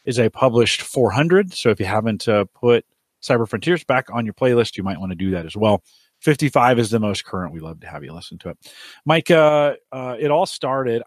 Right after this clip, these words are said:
I don't know, three or four months ago, I think. Uh, you and I were talking like we normally do, and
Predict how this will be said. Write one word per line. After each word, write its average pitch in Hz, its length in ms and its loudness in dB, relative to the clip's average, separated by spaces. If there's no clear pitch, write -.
I 208 60 -8
don't 113 220 -10
know, 92 240 -16
three 190 160 -4
or - 20 -8
four 135 500 -2
months 117 440 -4
ago, 90 480 -8
I 90 100 -8
think. 87 460 -10
Uh, 95 160 0
you 123 240 6
and 120 80 2
I 110 160 4
were 104 100 6
talking 98 500 -2
like 95 240 -2
we 101 80 -4
normally 85 360 -4
do, 87 220 -4
and 87 140 -6